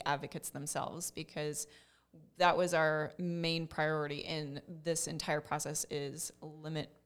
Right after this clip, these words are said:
re-traumatization as much as possible and make sure that the agency remains with the survivors who are sharing their stories. So that was something we were,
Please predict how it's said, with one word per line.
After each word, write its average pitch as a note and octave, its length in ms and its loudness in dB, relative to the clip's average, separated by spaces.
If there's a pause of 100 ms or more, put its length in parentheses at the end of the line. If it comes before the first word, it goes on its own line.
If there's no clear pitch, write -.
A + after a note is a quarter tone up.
(200)
re-traumatization D3 1000 -4
as D3+ 100 -4
much D3+ 240 -4
as E3+ 80 -6
possible C#3+ 720 -6 (440)
and E3 180 -2
make D#3+ 160 -2
sure D#3+ 160 -2
that D#3 160 -2
the - 180 -10
agency D#3 840 -4 (260)
remains C#3+ 720 -4
with D#3 460 -4 (140)
the D3 320 -6
survivors D3 480 -2
who D#3 80 -6
are E3 100 -4
sharing D3+ 600 -6
their D3+ 160 -6
stories. - 720 -4
So D3+ 360 0 (580)
that F3 160 6
was E3 100 2
something D#3+ 260 -2
we D3+ 80 0
were, C#3+ 240 -2